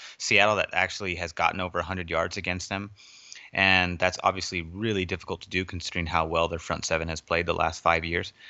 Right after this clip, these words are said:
But considering last week and this week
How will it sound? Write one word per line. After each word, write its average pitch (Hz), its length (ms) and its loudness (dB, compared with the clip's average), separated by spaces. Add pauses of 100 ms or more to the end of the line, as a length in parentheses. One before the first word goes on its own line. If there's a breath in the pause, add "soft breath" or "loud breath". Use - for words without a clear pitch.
(360 loud breath)
But 107 400 8 (720)
considering 156 720 2 (460)
last 117 520 6
week 120 340 -4
and 98 280 -2
this - 260 -4
week 104 240 -2